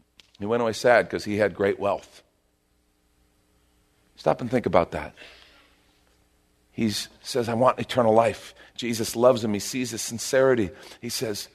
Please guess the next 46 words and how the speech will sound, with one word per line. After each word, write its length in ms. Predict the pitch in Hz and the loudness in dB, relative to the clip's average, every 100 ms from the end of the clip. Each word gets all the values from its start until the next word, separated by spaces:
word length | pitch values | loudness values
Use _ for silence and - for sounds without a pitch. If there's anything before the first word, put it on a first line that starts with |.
| _ _ _ | _ _ _
"There's 180 | 104 101 | -14 -2
one 220 | 131 139 | 0 0
thing 160 | 139 120 | -2 0
you're 140 | 110 | 4
lacking. 360 | 107 110 92 95 | 4 4 -2 -8
Sell 300 | - 120 123 | -2 0 0
your 120 | 101 | -4
stuff 600 | - 98 92 - - - _ _ _ _ _ _ _ _ _ _ _ _ _ _ _ | -4 -2 -2 -4 -14 -20 _ _ _ _ _ _ _ _ _ _ _ _ _ _ _
and 120 | 87 | -8
come 180 | - 104 | -2 0
follow 300 | 104 107 107 | 6 8 8
me." 100 | 90 | 4
And 140 | 85 82 - _ _ _ _ _ _ _ _ _ _ _ _ _ _ _ _ _ _ _ - | 0 -4 -14 _ _ _ _ _ _ _ _ _ _ _ _ _ _ _ _ _ _ _ -20
his 120 | 92 | -12
face 300 | - 110 110 | -2 0 0
fell. 380 | - 123 - - - | 2 2 2 -2 -6
He 100 | 98 | 0
went 200 | 113 131 | 2 6
away 360 | 127 175 - - _ _ _ _ | 6 4 0 -12 _ _ _ _
sad 460 | - 135 135 71 - | 0 2 2 -2 -8
'cause 120 | 101 92 | -8 -4
he 80 | |
had 100 | 95 | -4
great 220 | 87 110 - | -2 -4 2
wealth. 300 | 143 95 - _ _ _ _ _ _ _ _ _ | 2 0 -8 _ _ _ _ _ _ _ _ _
Jesus 400 | - 123 120 117 | -6 -4 -4 -2
looked 180 | 127 127 | -2 -2
around 380 | 110 113 120 107 | 0 4 4 2
and 100 | 95 | -2
said 240 | - 113 | 0 0
to 80 | 113 | 0
his 100 | 110 | -4
disciples, 580 | 107 - 110 117 87 - | -6 0 2 2 0 -6
"How 200 | 113 104 | 0 0
hard 480 | - - 117 120 117 | 0 -2 2 2 0
it 120 | 98 | -2
is 220 | 90 85 | -4 -4
for 140 | - 92 | -8 -8
the 140 | 87 | -4
rich 320 | 95 98 - | -2 -4 -4
to 120 | 92 | -6
enter 200 | 104 98 | -2 -2
the 100 | 90 | -4
kingdom 340 | 90 104 95 85 | -6 -6 -6 -6
of 120 | 78 | -2
God." 440 | 90 90 78 71 | 2 2 2 -2